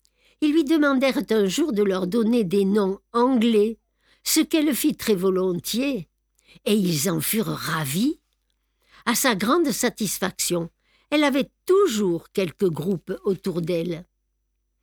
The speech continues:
Un soir d'hiver, la salle était prête pour une, une réunion quand, tout à coup, la lampe à pression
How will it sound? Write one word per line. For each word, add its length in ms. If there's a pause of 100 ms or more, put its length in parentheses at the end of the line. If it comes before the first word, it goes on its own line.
(300)
Un 120
soir 300
d'hiver, 500 (260)
la 140
salle 280
était 220
prête 340
pour 240
une, 420 (220)
une 260
réunion 560
quand, 220 (360)
tout 160
à 120
coup, 260 (500)
la 140
lampe 360
à 120
pression 760